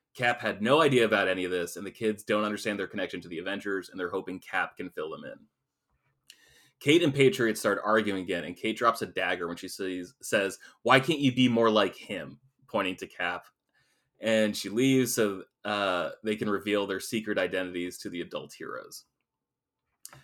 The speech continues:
Asgardian reveals himself as Billy Kaplan. Hulkling reveals himself as Teddy Altman, and Cap's got nothing. He has no idea who these two people are.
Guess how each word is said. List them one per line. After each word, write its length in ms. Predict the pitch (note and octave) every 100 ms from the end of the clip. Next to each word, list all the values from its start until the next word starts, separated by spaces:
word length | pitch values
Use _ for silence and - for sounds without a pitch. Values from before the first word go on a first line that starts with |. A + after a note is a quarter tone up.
| _ -
Asgardian 520 | A#2+ A2 C3+ D3 D#3+
reveals 340 | C3+ B2 C3 A#2
himself 340 | A2+ A#2 A2
as 100 | G#2
Billy 220 | G2 G2+
Kaplan. 520 | F#2+ E2+ D#2+ - - - - _ _ -
Hulkling 340 | B2 C3 A#2+
reveals 400 | A2 G#2 A2 A2
himself 460 | G#2 G2+ G#2 G2 -
as 160 | - -
Teddy 240 | G2 F2+
Altman, 400 | A2 A#2 A#2+ A2
and 140 | E2+
Cap's 260 | - C3+ -
got 240 | B2+ D#2+
nothing. 300 | F2 D#2 D2+
He 100 | -
has 200 | A2 A2
no 380 | A2 A2 G#2+ G#2
idea 420 | G2 F2+ F2+ E2
who 180 | E2+ F#2
these 200 | E2+ E2
two 140 | - F2
people 300 | E2 D#2+ D2+
are. 260 | B1+ C#2+